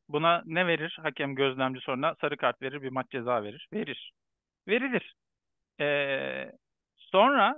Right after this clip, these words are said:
sahaya giren bir fut-, o taraftar var, değil mi? Sahaya giren bir taraftar varsa, ee, önce zaten taraftarlar arkasından ilk gelmez. "Ne yapıyor bu adam?" denir. Güvenliklerin oraya gittiği görülür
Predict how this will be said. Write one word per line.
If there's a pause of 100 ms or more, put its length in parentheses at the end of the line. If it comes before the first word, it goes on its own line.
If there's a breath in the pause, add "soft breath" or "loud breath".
(100)
sahaya
giren
bir
fut-,
o
taraftar
var,
değil
mi? (440)
Sahaya
giren
bir
taraftar
varsa, (880)
ee, (540)
önce
zaten
taraftarlar
arkasından
ilk
gelmez. (160)
"Ne
yapıyor
bu
adam?"
denir. (1400)
Güvenliklerin
oraya
gittiği
görülür